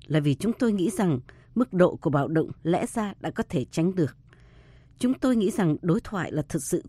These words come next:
quan trọng và chúng tôi tới đây để điều giải, để tìm cách tạo ra một sự khác biệt. Chúng tôi hy vọng đề nghị của chúng tôi sẽ được cả hai bên chấp nhận.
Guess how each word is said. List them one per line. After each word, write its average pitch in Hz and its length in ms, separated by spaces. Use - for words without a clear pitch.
quan 226 120
trọng 180 240
và 143 100
chúng 202 220
tôi 208 160
tới 214 160
đây 208 280
để 151 100
điều 135 200
giải, 143 380
để 160 120
tìm 151 240
cách - 160
tạo 156 220
ra 190 200
một 165 120
sự - 280
khác - 180
biệt. 143 180
Chúng 233 160
tôi 254 160
hy 254 120
vọng 190 260
đề 160 140
nghị 147 180
của 165 120
chúng 190 220
tôi 220 200
sẽ - 140
được 151 240
cả 135 120
hai 180 240
bên 175 240
chấp - 180
nhận. 170 140